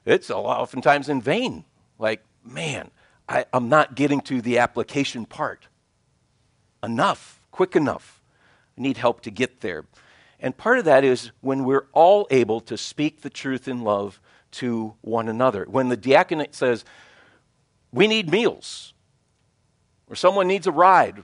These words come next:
whatever it might be, we're helping and serving one another.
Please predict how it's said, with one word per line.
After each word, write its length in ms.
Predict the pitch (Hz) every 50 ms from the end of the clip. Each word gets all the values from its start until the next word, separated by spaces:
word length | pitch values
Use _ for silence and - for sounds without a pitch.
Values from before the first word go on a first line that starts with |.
| _
whatever 560 | 107 127 139 175 190 196 208 175 180 175 151 -
it 160 | 151 151 -
might 220 | 139 143 131 123 120
be, 120 | 151 139
we're 200 | 127 117 113 110
helping 520 | 107 120 165 160 156 - 165 143 143 131
and 140 | - 120 113
serving 540 | - - - 147 143 117 123 117 110 101 101 _ _ _ _ _ _ _ _ _ _ _
one 240 | - 110 120 117 117
another. 440 | 113 104 110 104 90 87 - -